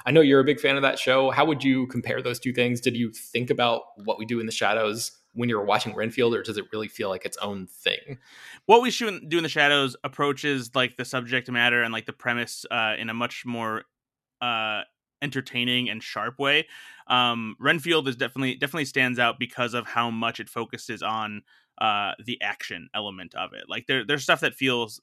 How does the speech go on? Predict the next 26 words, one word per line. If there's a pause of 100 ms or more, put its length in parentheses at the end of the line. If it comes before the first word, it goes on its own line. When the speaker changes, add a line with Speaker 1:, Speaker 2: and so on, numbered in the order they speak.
Speaker 2:
feel
like (140)
full
blown (380)
action
sequences
from,
you
know, (160)
like,
a
John
Wick
movie
or,
you
know,
a-,
a-,
any, (120)
any
big
blockbuster
action
movie,
like,